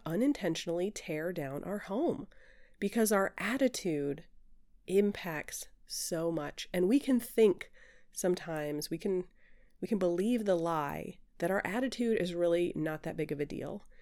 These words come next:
It's just the thoughts inside my head. You know, I might be struggling with it, but it's not impacting anyone else. I'll deal with it later. <laughs>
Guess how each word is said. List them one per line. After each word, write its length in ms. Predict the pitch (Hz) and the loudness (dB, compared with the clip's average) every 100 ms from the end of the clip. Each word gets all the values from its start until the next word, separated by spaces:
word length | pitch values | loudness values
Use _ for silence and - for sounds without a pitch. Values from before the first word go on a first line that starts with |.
| - - - | -20 -16 -10
It's 160 | 180 | -8
just 240 | - 220 - | -2 -2 0
the 100 | 277 | -2
thoughts 380 | 220 202 - 220 | 0 -2 -2 -2
inside 380 | 208 185 170 | -2 -2 -2
my 140 | 170 180 | -2 -4
head. 540 | - 151 156 160 156 - - - - | -6 -6 -4 -4 -6 -10 -20 -20 -6
You 100 | 151 | -2
know, 140 | 143 - | 0 2
I 160 | 160 214 | 2 4
might 200 | 233 233 | 4 2
be 80 | |
struggling 480 | 226 226 208 214 202 | 0 2 2 4 4
with 140 | 185 175 | 4 2
it, 100 | - | 0
but 120 | 147 | -4
it's 160 | - | -2
not 260 | 151 147 190 | -4 -2 2
impacting 500 | 262 254 240 - 233 | 2 2 -4 0 2
anyone 300 | 226 226 226 | 4 4 2
else. 460 | 185 175 - - - - - - | 0 -2 -2 -6 -12 -20 -20 -4
I'll 100 | 165 | -4
deal 220 | 143 165 | 2 4
with 140 | 233 262 | 6 4
it 160 | 208 | 2
later. 500 | 190 185 180 180 202 - - | 0 0 2 4 4 2 -10
<laughs> 60 | - | -6